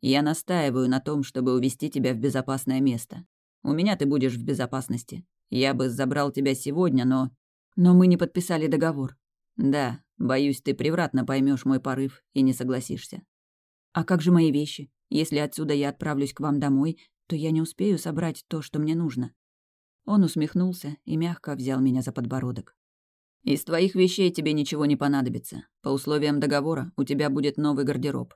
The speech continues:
Скажем так, я покупаю тебя для того, чтобы создать девушку своей мечты». Несколько мгновений мы смотрели в глаза друг другу. Меня охватила паника.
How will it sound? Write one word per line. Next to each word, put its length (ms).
Скажем 400
так, 200
я 160
покупаю 500
тебя 260
для 140
того, 260
чтобы 340
создать 460
девушку 540
своей 380
мечты». 480
Несколько 500
мгновений 680
мы 140
смотрели 460
в 60
глаза 340
друг 220
другу. 360
Меня 280
охватила 460
паника. 500